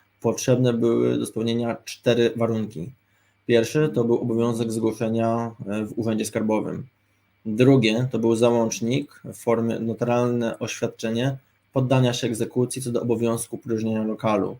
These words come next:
Kolejny załącznik, wskazanie lokalu zastępczego i ostatni załącznik, oświadczenie właściciela lokalu zastępczego. Dla tych, którzy nie wiedzą, co to jest najem okazjonalny, instytucjonalny,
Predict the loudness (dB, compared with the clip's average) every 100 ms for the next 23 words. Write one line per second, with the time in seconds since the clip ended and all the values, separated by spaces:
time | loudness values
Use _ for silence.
0 | _ _ _ _ _ _ _ _ _ 4
1 | 6 8 4 4 4 2 0 0 2 0
2 | 0 0 2 2 0 -2 -2 -2 -2 -4
3 | -4 -4 -2 0 2 0 -2 _ _ _
4 | _ 0 2 2 0 -2 0 2 0 0
5 | 0 -2 -6 -8 -8 -6 -6 -2 0 2
6 | 0 0 -6 -8 -6 -2 0 0 0 -2
7 | -2 -6 -6 -6 -4 -2 -2 -2 -8 _
8 | _ _ _ _ _ _ _ 0 2 4
9 | 0 0 0 2 2 2 2 0 -4 -4
10 | -2 -2 -2 -4 -2 -2 -6 _ -12 -8
11 | -6 -2 -2 -2 -6 -10 -8 -6 -4 -2
12 | -2 -2